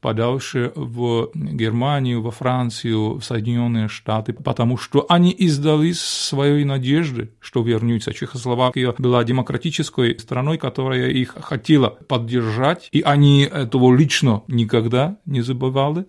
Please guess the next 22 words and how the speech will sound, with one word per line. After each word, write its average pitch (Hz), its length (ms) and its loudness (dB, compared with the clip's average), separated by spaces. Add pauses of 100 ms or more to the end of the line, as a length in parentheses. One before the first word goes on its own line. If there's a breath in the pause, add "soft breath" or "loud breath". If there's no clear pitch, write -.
Но, 139 600 6
э, 123 360 4
эта 135 440 2
надежда, 120 840 0
что 127 280 -6
они 117 180 -2
вернутся, 113 840 0
э, 135 180 -8
в, 110 460 -2
э, - 500 -8
Россию, 127 600 -2 (460 loud breath)
и, 120 280 4
э, 131 160 -2
там 156 480 4
будут 135 400 0 (160)
представлять 127 520 -4
интеллектуальную 127 840 0
среду, 123 760 2
это 120 300 0
просто 110 520 -6
не 131 300 -8
исполнилось. 92 680 -12